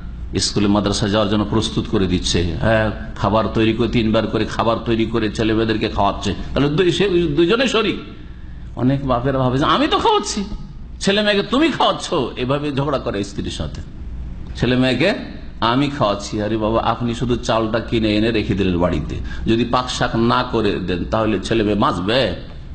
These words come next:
হ্যাঁ, তাহলে এই যে, এ, ভুল চিন্তাধারা যে আমি খাওয়াচ্ছি, আ-, তুমি খাওয়াচ্ছ, স্ত্রীকে বলছেন না, ও তো পাক শাক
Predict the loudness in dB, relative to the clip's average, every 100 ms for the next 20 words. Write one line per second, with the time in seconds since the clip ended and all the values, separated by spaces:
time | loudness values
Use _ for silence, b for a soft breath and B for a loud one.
0 | -10 -10 0 2 2 0 -6 -10 -10 -10
1 | -10 -10 -6 -2 2 2 2 2 4 4
2 | 4 0 -2 -4 -4 -4 -6 -6 -2 4
3 | 4 6 4 2 0 0 2 0 0 2
4 | 2 2 0 2 2 4 2 0 0 0
5 | 0 -2 -2 -2 -2 -2 0 2 2 0
6 | 0 0 0 0 -2 0 0 -2 -4 -8
7 | -10 -10 -10 -4 0 2 0 0 -2 -2